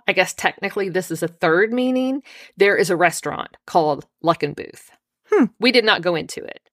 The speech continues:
Speaker 1: but I was like, "Luckenbooth, look at that. Oh my
Speaker 2: <laughs>
Speaker 1: goodness." So I agree with you on the, you know, reading a book helps you make connections. Okay. So, but this novel is set in a tenement house.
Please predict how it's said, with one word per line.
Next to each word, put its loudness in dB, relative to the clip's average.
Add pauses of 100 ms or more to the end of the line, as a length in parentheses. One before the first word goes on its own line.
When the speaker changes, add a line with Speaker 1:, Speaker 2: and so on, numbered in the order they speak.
Speaker 1:
but 2
I 2
was -2
like, -2
"Luckenbooth, 4
look 2
at 4
that. -2
Oh -4
my 2
Speaker 2:
<laughs> 2
Speaker 1:
goodness." -2
So 4
I 0
agree -4
with -8
you -2
on -2
the, -2
you -10
know, -2
reading -4
a -2
book -4
helps -8
you -8
make -6
connections. -12 (200)
Okay. 2 (280)
So, 2
but 0
this 2
novel 2
is 0
set -2 (120)
in 0
a -6
tenement -4
house. -10